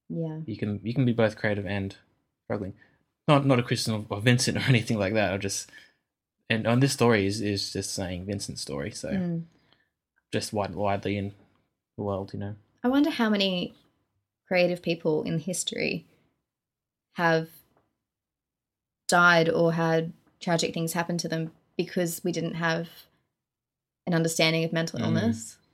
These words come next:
Speaker 1: or
Speaker 2: Well, a couple of years ago when Robin Williams died,
Speaker 1: Yeah.
Speaker 2: and people were like, "Oh, well, you know, the, always the people who are the funniest are actually the saddest." I'm like, "Well, that's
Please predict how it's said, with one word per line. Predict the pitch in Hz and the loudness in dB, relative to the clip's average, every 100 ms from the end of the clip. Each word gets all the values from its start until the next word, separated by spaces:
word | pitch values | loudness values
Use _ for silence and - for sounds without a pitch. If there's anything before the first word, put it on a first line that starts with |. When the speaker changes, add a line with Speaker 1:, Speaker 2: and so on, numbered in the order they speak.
| _ - | _ 0
Speaker 1:
or | 180 160 | 4 4
Speaker 2:
Well, | 156 123 127 _ _ _ _ - | 4 2 -2 _ _ _ _ -10
a | 139 | -6
couple | 151 139 | -2 0
of | |
years | 127 139 | 2 4
ago | 120 110 | 4 2
when | 110 104 95 | 2 -2 -4
Robin | - 113 110 | -6 -4 0
Williams | 120 131 131 | 2 2 0
died, | 104 90 90 - _ _ | -2 -2 -6 -14 _ _
Speaker 1:
Yeah. | 220 214 190 170 - _ _ _ - | 0 2 0 -4 -10 _ _ _ -10
Speaker 2:
and | 107 104 98 _ _ _ | -6 -6 -6 _ _ _
people | 123 113 | -4 0
were | 107 | 0
like, | 107 | 2
"Oh, | 113 110 | 2 4
well, | 110 110 | 2 0
you | 110 | 0
know, | 110 | 0
the, | 110 | 0
always | 110 110 | 0 0
the | 107 | 0
people | 120 113 110 | -4 -2 -2
who | 113 | 0
are | |
the | 101 | -2
funniest | 110 107 104 104 | -2 -2 -4 -4
are | |
actually | 104 104 104 | -8 -6 -6
the | 98 | -6
saddest." | 104 104 98 101 - - | -4 -4 -4 -6 -10 -6
I'm | 139 | -4
like, | 151 | -2
"Well, | 151 147 139 _ | 0 -2 -4 _
that's | 160 160 - | -14 -8 -8